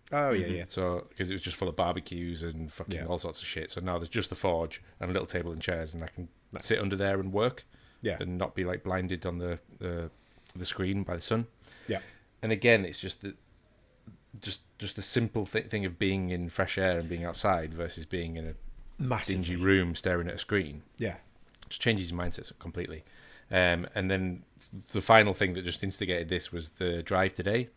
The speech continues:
Speaker 3: So I was like, technically I'm still at work. This was just my afternoon at work. I happened to be
Speaker 1: Yeah.
Speaker 3: driving to something to, to do work
Speaker 1: Yeah, yeah.
Speaker 3: and then drive back. But it was just a lovely drive through, like, the Peak District and, like, in the Vitara, just up and down hills, like, you know, just really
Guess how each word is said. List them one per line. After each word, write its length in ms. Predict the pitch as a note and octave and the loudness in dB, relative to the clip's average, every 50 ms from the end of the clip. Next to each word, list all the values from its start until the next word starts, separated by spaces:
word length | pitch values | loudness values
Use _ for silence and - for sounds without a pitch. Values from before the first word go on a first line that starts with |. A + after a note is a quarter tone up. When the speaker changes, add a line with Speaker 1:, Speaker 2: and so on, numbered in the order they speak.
| - - - - - - - | -20 -20 -20 -20 -20 -20 -12
Speaker 3:
So 100 | - - | -6 -2
I 40 | F#2+ | 0
was 80 | E2+ F2+ | 2 4
like, 280 | F2+ F2+ F2+ - - - - - - - - | 4 4 2 0 -6 -16 -16 -20 -20 -6 2
technically 320 | - C3+ B2 A2+ - G#2+ G2 | 4 6 6 6 6 4 4
I'm 100 | F#2 F#2 | 4 4
still 160 | - - F2+ | 2 0 0
at 60 | E2+ | 4
work. 420 | F2 F#2+ G2+ G2+ F#2+ F#2 - - - - - - - - _ _ _ _ - | 8 10 10 10 10 8 4 -6 -18 -20 -20 -20 -20 -20 _ _ _ _ 0
This 200 | G#2 G2+ - - | 0 0 0 0
was 100 | F#2+ F2 | -4 -2
just 140 | G2 F#2 D#2+ | -2 -2 0
my 160 | F#2 F2+ F2+ | 2 2 2
afternoon 340 | F2+ F2+ - - F#2 F2+ F2+ | 2 0 0 -2 0 0 0
at 80 | F2+ - | 0 0
work. 260 | F#2 F2 E2+ E2 - | 0 0 0 0 -2
I 60 | E2+ | -2
happened 260 | E2+ F2+ - - F2 | -2 -2 -2 -2 -4
to 60 | - | -4
be 60 | - F2 | -4 0
Speaker 1:
Yeah. 60 | E2 | 0
Speaker 3:
driving 300 | F#2+ F#2 F#2 F2 F2+ F2+ | 2 2 2 0 -2 -4
to 140 | - - - | -6 -4 -2
something 380 | - G2 G2+ F2+ G2 F2+ F2+ E2+ | -2 -2 -2 0 -2 -2 -2 -2
to, 160 | - - - - - - | -6 -10 -12 -12 -12 -10
to 80 | - G2 | -8 -4
do 180 | - G#2 G2+ F2+ | 0 0 0 2
work 440 | E2+ F#2 F#2+ F2+ F#2 F2+ - - - - - - | 2 2 2 0 -2 -6 -8 -12 -18 -18 -8 -2
Speaker 1:
Yeah, 200 | B2 A2 F#2+ E2 | 0 0 0 0
yeah. 60 | D#2+ | -2
Speaker 3:
and 80 | E2+ F#2 | -2 -2
then 120 | F#2 F2 | 0 2
drive 240 | E2 G2 F2 E2 D#2 | 4 4 4 4 6
back. 340 | - G2 D#2+ D#2+ - - - - - - - - - - | 4 4 4 2 -4 -10 -16 -20 -20 -20 -20 -14 0 4
But 100 | A2 G#2+ | 6 6
it 20 | |
was 100 | G2+ G2 | 8 6
just 160 | G#2 G#2 - | 6 4 4
a 40 | G#2+ | 6
lovely 260 | G#2 G#2+ F#2 G2+ G2+ | 6 6 6 4 4
drive 320 | F#2 G2 F#2+ G#2+ A2+ A2 - | 6 6 6 6 4 4 2
through, 100 | A2+ G#2+ | 0 0
like, 160 | G#2 G2+ - | 2 0 0
the 60 | - | -2
Peak 160 | - A#2 A2+ | -4 -4 -2
District 520 | - A#2+ - - D3+ D3 D3+ - - - - - - | -2 -2 0 2 0 0 0 -2 -16 -20 -16 -10 -6
and, 120 | G#2 F#2+ F#2+ | -4 -2 0
like, 340 | F#2 F2+ F2+ F2+ - - - _ _ _ - - - | 2 2 2 0 -4 -10 -18 _ _ _ -20 -8 -2
in 120 | - A2+ G#2 | 0 0 2
the 60 | G#2+ | 2
Vitara, 420 | G2+ G2 - A2 G#2 G#2 G2+ G#2 G2 | 0 2 4 6 6 6 6 4 2
just 140 | F#2 - A2 | 0 0 0
up 80 | G2 G#2+ | 0 2
and 80 | G#2 | 2
down 160 | G2 F#2+ G2 | 2 2 2
hills, 560 | F#2 G#2+ G#2+ G#2 G2+ G2+ G2+ G2+ F#2 F2+ - - | 2 4 4 4 4 2 2 0 -2 -6 -4 -4
like, 280 | F2+ F2+ - - - | -4 -4 -4 -6 -6
you 60 | G2+ | -4
know, 140 | F#2 F2+ E2+ | -2 -2 -2
just 240 | E2+ F#2+ F2+ - - | -2 -2 -4 -2 0
really 220 | G#2+ G2+ F#2 F#2 | 0 0 0 -2